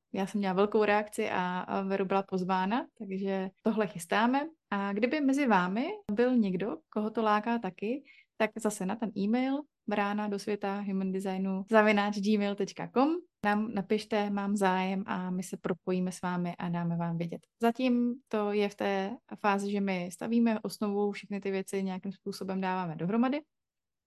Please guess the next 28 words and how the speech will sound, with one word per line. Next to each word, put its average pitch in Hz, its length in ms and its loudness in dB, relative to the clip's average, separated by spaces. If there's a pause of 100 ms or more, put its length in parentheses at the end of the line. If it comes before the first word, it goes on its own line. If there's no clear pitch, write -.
(160)
ale 208 180 2
protože 208 400 2
víme, 214 380 0
že 202 280 0
každý 202 320 -2
máme 190 300 0
tu 190 280 0
rozhodovací 202 520 0
autoritu 196 380 -2
jinak 190 300 0
dlouhou, 190 520 0 (440)
tak 202 220 0
vás 190 180 -4
takhle 196 200 -2
informujeme, 180 760 -2 (120)
eh, 175 80 -6
dříve. 170 540 -2 (440)
A 180 280 -4
bude 202 460 0 (160)
se - 180 -4
jednat 190 380 0
o 180 440 -4
studijní 220 400 0
kruh, 208 180 -2
který 202 480 -2
bude 196 220 0
mít 175 260 -4
dvanáct 202 520 0